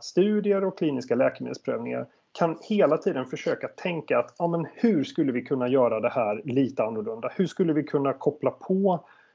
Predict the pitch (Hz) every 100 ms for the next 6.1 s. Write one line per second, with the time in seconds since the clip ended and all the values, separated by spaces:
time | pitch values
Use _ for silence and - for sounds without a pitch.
0 | - 147 139 135 151 147 139 143 123 127
1 | 123 127 117 113 - 165 - 196 165 160
2 | 160 143 147 143 160 139 135 147 131 113
3 | 113 _ _ _ - 123 113 113 110 -
4 | 156 - - - 127 117 110 127 117 110
5 | 107 110 120 113 113 131 117 135 - -